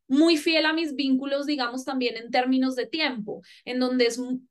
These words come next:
como esta sensación de no eres la única persona, pero ahí voy a estar como siempre, ¿no? De alguna manera, aunque ese siempre sea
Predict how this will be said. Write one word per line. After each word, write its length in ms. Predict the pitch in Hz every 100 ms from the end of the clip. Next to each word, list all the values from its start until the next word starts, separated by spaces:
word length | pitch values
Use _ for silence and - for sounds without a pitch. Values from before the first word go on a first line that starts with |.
| -
como 220 | 294 277
esta 180 | 269 262
sensación 720 | 277 285 302 294 285 269 294
de 280 | 294 269 226 - - - - _ -
no 220 | 262 285
eres 180 | 277 277
la 100 | 294
única 260 | 311 294 262
persona, 380 | 294 311 311 427
pero 160 | - 285
ahí 220 | 247 254
voy 220 | 254 226
a 40 | 247
estar 500 | 254 277 247 254 254 _ _
como 260 | 285 262 254
siempre, 640 | - 269 262 208 190 -
¿no? 180 | 190 226
De 120 | 233
alguna 340 | 220 208 214 214
manera, 340 | 233 240 254
aunque 180 | 262 247
ese 180 | 233 254
siempre 460 | 262 254 247 247
sea 300 | 247 247 226